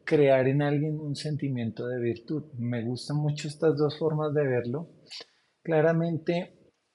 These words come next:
tenemos que formar de forma virtuosa nuestras finanzas personales. Entonces,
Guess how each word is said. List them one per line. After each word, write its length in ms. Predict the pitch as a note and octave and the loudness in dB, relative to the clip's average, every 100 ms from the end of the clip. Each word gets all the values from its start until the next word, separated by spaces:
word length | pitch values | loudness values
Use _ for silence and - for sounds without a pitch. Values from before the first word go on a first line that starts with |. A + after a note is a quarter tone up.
| _ _ _ _ - | _ _ _ _ 0
tenemos 800 | D3+ C3+ C3+ C#3+ G3+ A3 F3 - | 2 4 2 2 2 2 0 0
que 120 | D3+ | -2
formar 400 | C#3+ C3 C3 A2+ | 0 0 0 0
de 120 | C3 | -2
forma 400 | B2+ C3 B2+ B2+ | -2 -4 -2 -2
virtuosa 840 | A#2+ A#2+ A2 - D#3 E3 C#3 C#3 - | -2 -4 -6 -4 2 2 2 -4 -8
nuestras 680 | C3+ B2 A2 - A#2 G#2+ - | -6 -4 -6 -6 -6 -6 -6
finanzas 640 | A2 A2 G#2+ G2+ A#2+ - | -2 -2 -2 -6 -8 -10
personales. 760 | C#3 A#2+ C3+ D3 E3 A#2+ G#2+ G#2+ | -12 -10 -8 -4 -4 -6 -8 -6
Entonces, 760 | G#2 A2+ A2+ G#2 B2+ B2+ - | -6 -4 -6 -4 -6 -6 -10